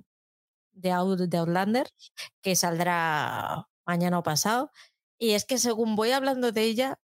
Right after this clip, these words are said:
con gente me, me voy, me voy quepando más y me voy calentando más. Y es que me parece una, una tomadura de pelo y,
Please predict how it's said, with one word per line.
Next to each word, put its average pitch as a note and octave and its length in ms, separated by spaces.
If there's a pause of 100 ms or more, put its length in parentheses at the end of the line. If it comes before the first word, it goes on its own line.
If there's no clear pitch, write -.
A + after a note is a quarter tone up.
con G#3 380
gente A#3 480
me, F#3 800
me F#3+ 220
voy, F#3 300
me G3 180
voy F3+ 880
quepando E3+ 420
más E3 340
y E3 80
me E3 120
voy D#3+ 140
calentando D3+ 540
más. E3 380
Y E3 160
es D#3 120
que E3+ 320 (680)
me F#3 120
parece F#3+ 540
una, F3+ 840
una G3 240
tomadura G3 420
de E3+ 160
pelo C4 440 (140)
y, F3+ 760